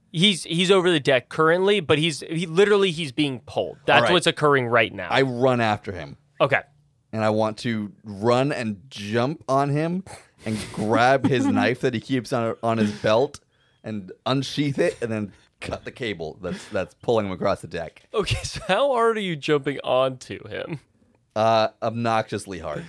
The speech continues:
Speaker 2: I'm not trying to make it look like I know what I'm doing. I'm, like, screaming the whole time, too, like, "Oh my gosh, Gastrian! Gastrian! Oh my gosh, I gotta help ya!"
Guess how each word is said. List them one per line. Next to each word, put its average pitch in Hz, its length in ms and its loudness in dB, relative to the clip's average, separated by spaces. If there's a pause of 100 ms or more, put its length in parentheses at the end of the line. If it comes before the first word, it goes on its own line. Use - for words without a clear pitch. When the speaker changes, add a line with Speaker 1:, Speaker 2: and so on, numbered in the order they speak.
(100)
Speaker 2:
I'm 117 160 -2
not 156 240 0
trying 147 300 2
to 135 40 -4
make 131 200 0
it 127 80 0
look 120 180 -2
like 117 140 -2
I 107 60 0
know 104 200 -2
what 95 100 0
I'm 87 140 -8
doing. 80 260 -8 (460)
I'm, 165 140 4
like, 185 120 4
screaming 147 640 2
the 117 60 2
whole 120 160 4
time, 113 200 0
too, 120 100 2
like, 120 120 2 (400)
"Oh 523 240 10
my 453 80 6
gosh, 466 300 6
Gastrian! 320 800 6 (160)
Gastrian! 494 580 8
Oh 370 300 8
my 494 200 8
gosh, 466 240 8
I 466 40 2
gotta 453 200 6
help 508 300 8
ya!" - 280 6